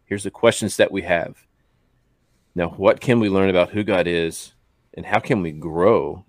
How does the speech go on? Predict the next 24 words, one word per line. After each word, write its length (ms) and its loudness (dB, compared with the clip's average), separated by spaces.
as 160 -6
we 120 -6
explore 520 -6
the 180 -10
answers, 580 -12
um, 220 -12
to 160 -8
these 200 -8
questions?" 640 -6
Um, 360 -10
and 640 2
I 60 -6
don't, 220 -2
I 60 -2
think 180 2
it's 100 -4
just 140 -6
a 40 -6
culture 420 2
that 120 -2
we 100 -2
have 260 -2
to, 380 -6
um, 280 -12